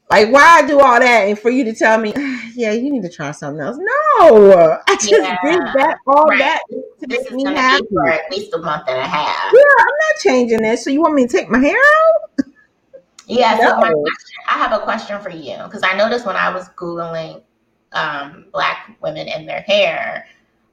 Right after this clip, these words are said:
Speaker 2: a lot of white-based websites came up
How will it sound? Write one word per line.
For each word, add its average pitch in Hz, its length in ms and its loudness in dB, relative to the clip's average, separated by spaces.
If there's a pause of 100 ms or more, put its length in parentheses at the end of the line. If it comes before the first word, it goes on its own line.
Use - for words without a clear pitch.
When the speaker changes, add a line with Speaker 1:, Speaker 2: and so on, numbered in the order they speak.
Speaker 2:
a 190 80 2
lot 185 380 0
of 233 300 0 (640)
white-based 170 1000 -6
websites 151 680 -8
came 147 380 -12
up 107 400 -14